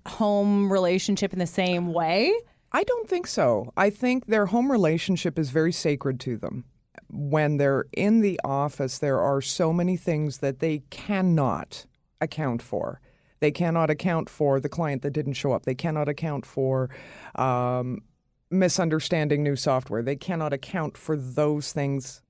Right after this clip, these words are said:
Speaker 1: Mm-hmm.
Speaker 2: inside the office, whereas they don't have that at home. But I do question whether or not they carry that home.
Speaker 1: Right.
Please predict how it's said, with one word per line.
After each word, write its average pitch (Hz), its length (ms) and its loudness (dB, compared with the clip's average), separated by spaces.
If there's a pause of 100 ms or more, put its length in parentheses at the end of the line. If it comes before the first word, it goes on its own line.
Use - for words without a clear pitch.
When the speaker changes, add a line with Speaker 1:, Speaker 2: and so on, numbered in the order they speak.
(260)
Speaker 1:
Mm-hmm. 226 320 -2
Speaker 2:
inside 165 460 4
the 139 100 2
office, 143 380 2
whereas 147 340 2
they 160 120 0
don't 165 180 -2
have 160 240 -6
that 135 160 0
at 127 100 -4
home. 190 400 -4 (380)
But 160 100 4
I 165 80 6
do 190 160 2
question 165 480 0
whether 143 240 0
or - 20 -2
not 135 200 -2
they 139 100 -2
carry 175 400 0
that 127 280 -2
home. 113 340 -10 (460)
Speaker 1:
Right. 190 460 -6